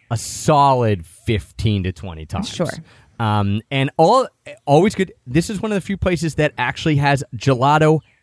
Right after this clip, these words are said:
Speaker 1: and ice cream. So that's kinda cool that they do both.
Speaker 2: Mm-hmm.
Speaker 1: Lots of flavors, really nice people, decent prices, and the ice cream, especially the peanut butter stuff, is, is really, really good. So Glacier, uh,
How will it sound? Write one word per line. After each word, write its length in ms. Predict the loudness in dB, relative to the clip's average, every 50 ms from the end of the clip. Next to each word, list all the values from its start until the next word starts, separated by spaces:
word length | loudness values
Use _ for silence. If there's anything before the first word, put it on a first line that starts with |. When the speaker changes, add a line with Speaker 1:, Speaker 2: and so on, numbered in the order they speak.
| _ _ _ _ _ -10
Speaker 1:
and 300 | -6 -4 -2 -2 -4 -4 -4 -2
ice 240 | 0 0 0 -2
cream. 320 | -6 -6 -6 -4 -4 -6 -6
So 120 | -6 -6
that's 380 | -2 0 2 2 2 0 -4 -8
kinda 300 | -8 -6 -6 -6 -6 -4
cool 320 | 0 0 2 2 2 0
that 180 | -2 -6 -6 -4
they 120 | -4 -2
do 140 | -2 -4 -6
both. 300 | -2 0 0 2 0 -2 -4 -8
Speaker 2:
Mm-hmm. 460 | -6 -4 -2 0 0 0 0 -2 -2 -6
Speaker 1:
Lots 380 | -8 -4 0 2 2 2 2 -2
of 60 | -6 0
flavors, 520 | 2 2 2 2 2 0 -2 -4 -6 -8 -14 _ _ _ _
really 300 | -2 0 2 4 4 4
nice 220 | 2 0 -2 -2 -2
people, 480 | -2 -2 -2 0 0 -2 -2 -2 -4 _ _ _ _ -4
decent 380 | 0 2 2 4 2 0 0 2
prices, 520 | 2 2 2 2 0 0 -2 -2 -2 -8 _ _ _ _ _ -6
and 140 | -4 -4 -2
the 80 | -2 -2
ice 180 | -2 -2 -4
cream, 240 | -4 -4 -4 -4 -4 -4
especially 440 | -8 -6 -2 0 0 0 0 -2
the 80 | -2 -2
peanut 240 | -2 -2 -4 -2 -2
butter 160 | -2 -4 -4
stuff, 240 | -4 -4 -6 -6 -6 _ _ _ _ _ _ _
is, 220 | -4 -2 -2 -4 -10 _ _ -2
is 220 | -2 0 0 0
really, 260 | 2 2 4 4 4
really 240 | 2 2 0 0 0
good. 280 | 0 -2 -2 -2 -6 -10
So 320 | -8 -4 0 0 0 0 -2
Glacier, 560 | -4 -2 -2 -2 0 0 0 0 0 0 -2 -6 _ _ _ _ _ _ _ _ _
uh, 200 | -8 -8 -8 -8